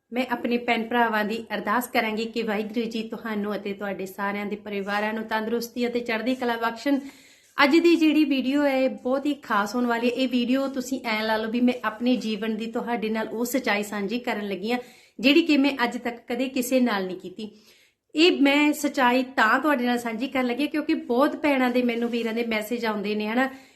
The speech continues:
ਕਿ "ਦੀਦੀ, ਸਾਡੀ ਜ਼ਿੰਦਗੀ ਦੇ ਵਿੱਚ ਨਾ ਬਹੁਤ ਦੁੱਖ ਤਕਲੀਫਾਂ ਨੇਗੀਆਂ।" ਦੇਖੋ, ਦੁੱਖ ਤਕਲੀਫਾਂ ਹਰ ਇੱਕ ਦੀ ਜ਼ਿੰਦਗੀ ਦੇ ਵਿੱਚ ਆਉਂਦੀਆਂ ਰਹਿੰਦੀਆਂ ਨੇ। ਕਹਿੰਦੇ ਜੇ ਦੁੱਖ ਨਾ ਹੋਣ ਤਾਂ ਆਪਾਂ ਨੂੰ ਸੁੱਖਾਂ ਦਾ ਨਹੀਂ ਪਤਾ ਲੱਗਦਾ, ਜੇ ਸੁੱਖ ਨਾ ਹੋਣ ਤਾਂ ਆਪਾਂ ਨੂੰ ਦੁੱਖਾਂ ਦਾ ਨਹੀਂ ਪਤਾ ਲੱਗਦਾ, ਹਨਾ।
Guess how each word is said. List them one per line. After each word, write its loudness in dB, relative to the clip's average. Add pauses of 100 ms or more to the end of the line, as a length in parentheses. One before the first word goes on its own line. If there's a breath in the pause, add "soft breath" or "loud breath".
ਕਿ 6
"ਦੀਦੀ, 6
ਸਾਡੀ 0
ਜ਼ਿੰਦਗੀ 0
ਦੇ 0
ਵਿੱਚ -6
ਨਾ 0
ਬਹੁਤ -4
ਦੁੱਖ -6
ਤਕਲੀਫਾਂ -4
ਨੇਗੀਆਂ।" -6 (420 soft breath)
ਦੇਖੋ, 4
ਦੁੱਖ 2
ਤਕਲੀਫਾਂ 2
ਹਰ 4
ਇੱਕ 0
ਦੀ 0
ਜ਼ਿੰਦਗੀ 2
ਦੇ 4
ਵਿੱਚ 0
ਆਉਂਦੀਆਂ -2
ਰਹਿੰਦੀਆਂ 0
ਨੇ। 4
ਕਹਿੰਦੇ 2
ਜੇ 4 (260 loud breath)
ਦੁੱਖ 4
ਨਾ 8
ਹੋਣ 6
ਤਾਂ 2
ਆਪਾਂ -2
ਨੂੰ -2
ਸੁੱਖਾਂ -2
ਦਾ 2
ਨਹੀਂ 2
ਪਤਾ 0
ਲੱਗਦਾ, 2
ਜੇ 2
ਸੁੱਖ -4
ਨਾ 0
ਹੋਣ -4
ਤਾਂ 0
ਆਪਾਂ -4
ਨੂੰ -6
ਦੁੱਖਾਂ -6
ਦਾ 0
ਨਹੀਂ -2
ਪਤਾ -8
ਲੱਗਦਾ, -8
ਹਨਾ। 2